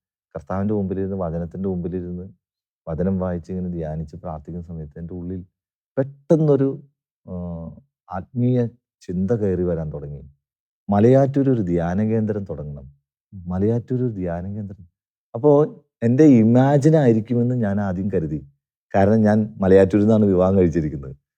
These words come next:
Speaker 2: ഉം.
Speaker 1: അപ്പൊ എൻ്റെ തോന്നലാകാൻ സാധ്യതയുണ്ടെന്ന് ഇത് ഞാൻ അതിനെയൊക്കെ തള്ളിക്കളഞ്ഞു. പക്ഷേ തള്ളിക്കളഞ്ഞ് ഞാൻ കിടന്നുറങ്ങി. എനിക്ക് ഉറക്കത്തി-, ഉറക്കത്തിലൊക്കെ ഇതാണ് എൻ്റെ ചിന്ത. ഞാൻ പകല് ജോലി ചെയ്യുന്നു, വൈകുന്നേരം വരുന്നു.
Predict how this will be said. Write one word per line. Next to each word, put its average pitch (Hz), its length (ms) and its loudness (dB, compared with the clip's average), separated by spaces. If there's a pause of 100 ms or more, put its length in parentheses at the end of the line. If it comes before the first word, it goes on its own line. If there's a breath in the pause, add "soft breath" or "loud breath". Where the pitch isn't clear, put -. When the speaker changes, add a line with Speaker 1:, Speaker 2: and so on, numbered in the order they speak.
(200)
Speaker 2:
ഉം. 110 140 -14
Speaker 1:
അപ്പൊ 123 160 0
എൻ്റെ 135 240 6
തോന്നലാകാൻ 123 840 6
സാധ്യതയുണ്ടെന്ന് 98 800 -2 (100)
ഇത് 95 140 -10
ഞാൻ 98 280 -2
അതിനെയൊക്കെ 101 340 -2
തള്ളിക്കളഞ്ഞു. 92 580 -4 (840)
പക്ഷേ 160 400 4
തള്ളിക്കളഞ്ഞ് 156 760 4
ഞാൻ 143 240 -4
കിടന്നുറങ്ങി. 127 540 2
എനിക്ക് 127 280 -2
ഉറക്കത്തി-, 127 440 -4
ഉറക്കത്തിലൊക്കെ 139 680 -2
ഇതാണ് 131 400 0
എൻ്റെ 110 260 -2 (100)
ചിന്ത. 85 260 -6 (840)
ഞാൻ 127 200 0
പകല് 123 340 4 (220)
ജോലി 113 280 4
ചെയ്യുന്നു, 127 360 4 (640)
വൈകുന്നേരം 113 480 4
വരുന്നു. 123 320 2